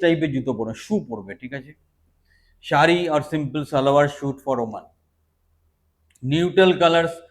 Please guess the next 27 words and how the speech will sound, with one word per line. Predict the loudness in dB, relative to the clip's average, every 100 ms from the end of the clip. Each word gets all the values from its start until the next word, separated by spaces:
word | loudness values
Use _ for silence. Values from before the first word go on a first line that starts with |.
| _
রিকমেন্ডেড, | -4 0 0 0 -2 -2
সবসময় | -4 -4 -2 -2
নিউট্রাল | 0 0 0 -2
কালার | 0 0 0
পরার | -2 -4
চেষ্টা | -6 -8 -6
করবে। | -4 -4 -8 -10 _ _ _ _ _ _ _
আহ, | 2 4
লাউড | 6 8 8 6 0
প্রিন্ট, | 0 2 2
ক্যাজুয়াল | 2 2 4 4 4
during | 2 0 0 -2
exam | -4 -4 -4
interview, | -4 -8 -10 -8
মানে | -10 -10 -12 _ _ _ _
খুব | -6 -6 -8 _ _ _ 0
ডোরা | 6 6
কাটা | 6 4 4
দাগ, | 4 4 0 -4
খুব | -8 0
গভীর | 0 0 -4 -2
দাগ, | -2 -2
এই | -4
ধরনের | -4 -4 -4
ড্রেস | -6 -8 _
পরবে | -16 -16
না। | -20